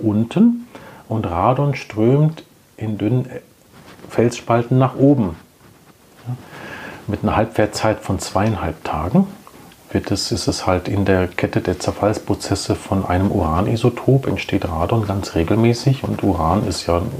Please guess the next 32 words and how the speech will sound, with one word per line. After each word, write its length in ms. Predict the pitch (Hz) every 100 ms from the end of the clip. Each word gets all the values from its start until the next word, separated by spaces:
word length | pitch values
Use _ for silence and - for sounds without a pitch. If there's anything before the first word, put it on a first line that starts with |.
| 87
relativ 320 | 87 85 - - -
häufiges 560 | 82 90 - 95 85 95
Mineral. 480 | 87 78 76 87 123 - - - - - - - - - -
Und 100 | -
dann 100 | -
reichert 380 | - 85 113
sich 140 | - -
das 180 | 101 -
in 80 |
den 100 | 95
Spalten 400 | - - 90 -
an 200 | 98 98 107 - - - -
und 120 | 101
kommt 300 | - 98 92
dann 100 | 92
an 120 | 92 92
die 120 | 90
Erdoberfläche 760 | 85 - 101 - - 101 -
und 100 | 92
fließt 300 | - 113 -
dem 120 | 101 92
Wasser 220 | 92 110
förmlich 460 | - 95 110 101
entgegen. 480 | 90 85 85 95 135
Und 160 | 135 -
wenn 80 | 117
man 100 | 107
jetzt 200 | 104 -
hingeht 360 | 107 107 107
und 200 | 107 101
Wasser 280 | 92 90 131
aus 200 | 107 95